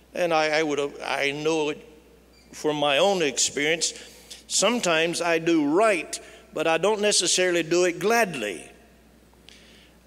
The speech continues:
I do it right because it is the right thing to do, but I may not necessarily like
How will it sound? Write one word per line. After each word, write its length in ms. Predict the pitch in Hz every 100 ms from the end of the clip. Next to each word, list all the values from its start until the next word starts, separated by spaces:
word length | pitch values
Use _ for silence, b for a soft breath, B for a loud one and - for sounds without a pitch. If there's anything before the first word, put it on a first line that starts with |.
| -
I 120 | 156
do 300 | 147 220 302
it 100 | 208
right 340 | 160 165 196
because 400 | 185 170 185 180
it 140 | 175 185
is 180 | 190 151
the 100 | 156
right 340 | 175 277 269
thing 260 | 190 175 160
to 140 | 165
do, 480 | 170 262 190 143 156 - B B B B -
but 120 | 160
I 80 | 170
may 220 | 214 254
not 220 | 214 190
necessarily 680 | 196 190 165 - 185 170 165
like 760 | 151 151 190 226 - - -